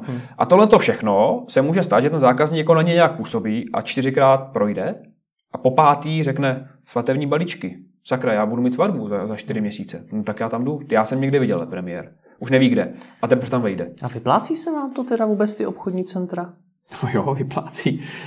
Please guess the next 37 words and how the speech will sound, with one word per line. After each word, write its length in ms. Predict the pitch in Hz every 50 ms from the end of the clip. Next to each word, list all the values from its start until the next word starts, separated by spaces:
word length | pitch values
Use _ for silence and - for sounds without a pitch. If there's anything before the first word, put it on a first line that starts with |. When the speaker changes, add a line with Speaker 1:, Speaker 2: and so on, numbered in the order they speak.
| - -
Speaker 2:
Vyplácí. 500 | - - - 156 170 190 196 - - 107
Plak, 240 | - - - 120 -
jako 180 | 104 - -
jinak 180 | 110 107 113 110
bychom, 260 | 107 107 - 127 123 123 - - - - -
jako 220 | - - 120 117
já, 180 | 110 110 113 113 -
já 120 | 113 113
jsem 220 | - 151 139 131
primární 340 | 131 131 127 123 127 131 135
podnikatel. 580 | 131 131 131 135 139 131 107 - - - - - -
Já 540 | 104 104 104 104 107 110 110 113 117 113 -
Speaker 1:
Hm. 40 | 87
Speaker 2:
jako 240 | 98 110 113 - 123
nejsem, 340 | 120 117 113 113 - 123 120
mm, 680 | 120 120 117 117 117 117 117 110 117 117 113 113 110 107
jako 240 | 110 110 - 113 101
nějaký, 260 | 110 110 110 110 120 120
eh, 520 | 120 117 117 - - - - - - - 101
ho-, 560 | - 73 - - - 110 113 - - 95 110
honič 380 | 113 113 113 117 113 - - - -
ega, 300 | 117 117 107 98 113 - - - - _
abych 260 | - 98 107 104 - -
jako 220 | 107 - 113 113
říkal, 200 | 110 110 113 107
"Tak 160 | 101 104 -
máme 240 | 104 101 104 107 104
tady 220 | 104 110 107 110
jako 200 | 110 107 110 110
čtyři 300 | 110 - - 110 110 113
prodejny 340 | 110 113 95 101 107 107 107
teďka, 320 | 107 104 107 - - 113 110
chceme 260 | 107 - 110 107 107
jí 60 | 110
mít 140 | 110 107 107
ještě 260 | 107 107 - - 113
víc 300 | 101 101 107 107 - -